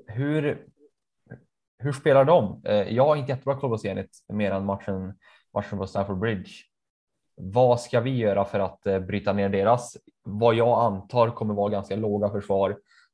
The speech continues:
som, som, som sedan liksom, ja, skapar, skapar, eh,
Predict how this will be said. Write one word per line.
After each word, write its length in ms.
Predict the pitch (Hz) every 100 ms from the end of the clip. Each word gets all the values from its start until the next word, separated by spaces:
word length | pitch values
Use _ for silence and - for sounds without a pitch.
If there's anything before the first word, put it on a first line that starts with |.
| _
som, 720 | - 110 101 95 95 95 - - _
som, 560 | - 92 95 50 - - _ _ _ _ _ _ _ _ -
som 300 | - 113 104
sedan 360 | - 104 101
liksom, 420 | 104 - 95 95 -
ja, 340 | 110 90 - _ _ _
skapar, 640 | - 117 107 110 101 - -
skapar, 420 | - 107 104 101
eh, 320 | 98 95 92